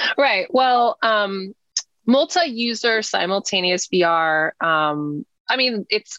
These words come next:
difficult to do, but it's not unprecedented. Um, the Infinite, as a consumer, as a participant in the Infinite,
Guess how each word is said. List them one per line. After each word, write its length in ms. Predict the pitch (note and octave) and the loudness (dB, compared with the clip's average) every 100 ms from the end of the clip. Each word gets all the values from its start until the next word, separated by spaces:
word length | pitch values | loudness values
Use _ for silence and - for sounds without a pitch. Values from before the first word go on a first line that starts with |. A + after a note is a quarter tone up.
| - | -4
difficult 500 | F3 - - G#3 - | -4 -2 -4 -4 -4
to 80 | A3 | -2
do, 260 | A#3 A#3+ C4 - | 0 0 -2 -6
but 80 | - | -4
it's 100 | C#4+ | 0
not 100 | - | 0
unprecedented. 800 | A#3 D3+ D3 - D3+ C#3+ - F3+ - - - - | 0 -4 -6 -6 -6 -8 -10 -14 -14 -20 -14 -4
Um, 500 | F#3+ F3+ E3+ E3+ E3+ _ _ _ _ _ F3 | 0 2 0 -2 -8 _ _ _ _ _ -8
the 140 | F#3 - | -2 0
Infinite, 520 | A#3 B3 - A3+ G#3+ F#3 E3+ F#3+ D#3 _ - G3+ - | 0 -2 -2 0 0 -4 -10 -12 -14 _ -20 -14 -6
as 180 | G#3+ G3+ | -4 -4
a 60 | |
consumer, 760 | - F3 - - D4 C4 G#3+ G#3 | -6 -8 -6 -2 0 2 2 2
as 160 | F3 E3+ | 0 -4
a 40 | |
participant 760 | D#3+ F3 - A#3 - - E3+ D#3 | -6 -4 -4 -4 -4 -4 -2 -2
in 100 | E3+ | -2
the 100 | E3+ | -2
Infinite, 400 | E3 D#3 E3+ E3 | -2 -2 -2 -2